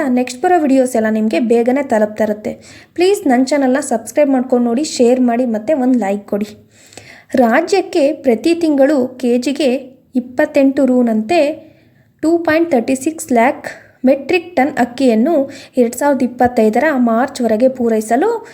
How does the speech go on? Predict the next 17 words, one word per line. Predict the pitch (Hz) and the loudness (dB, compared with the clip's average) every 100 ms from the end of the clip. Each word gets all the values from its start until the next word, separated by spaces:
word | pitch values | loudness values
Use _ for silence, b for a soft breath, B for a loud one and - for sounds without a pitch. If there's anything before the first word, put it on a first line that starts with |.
| B - | B 0
ಕೇಂದ್ರ | 254 262 262 | 2 4 2
ಸರ್ಕಾರ | 254 220 220 214 311 | 0 -2 -2 0 0
ಒಪ್ಪಿಗೆ | 240 214 240 226 220 | 0 -2 -2 0 -2
ಕೊಟ್ಟಿದ್ದು, | 220 208 214 208 381 392 - B B B - | -2 -4 -2 -2 2 2 0 B B B -4
ಬಿ | 269 381 | 2 2
ಪಿ | 403 392 | 2 2
ಎಲ್ | 381 | 0
ಕಾರ್ಡ್ನ | 349 254 220 254 330 285 | 2 2 2 2 0 -2
ಪ್ರತಿ | - 226 - 320 | -2 -2 0 -2
ಸದಸ್ಯನಿಗೆ | 311 247 247 240 226 214 302 302 | 0 0 -2 -2 -4 -2 0 0
ಹತ್ತು | 277 - - - 294 | -2 -4 -6 -4 -2
ಕೆ | 269 254 | 2 0
ಜಿ | 240 | 0
ಅಕ್ಕಿ | - 240 - 262 | -4 -4 -2 -2
ವಿತರಿಸಲು | 233 226 214 208 220 302 302 302 B B 240 | 0 0 -2 -2 -2 -2 -2 -6 B B 0
ರಾಜ್ಯ | 240 285 330 | 2 2 0
ಸರ್ಕಾರದ | 320 240 - 226 226 226 | -2 -2 -2 -2 0 0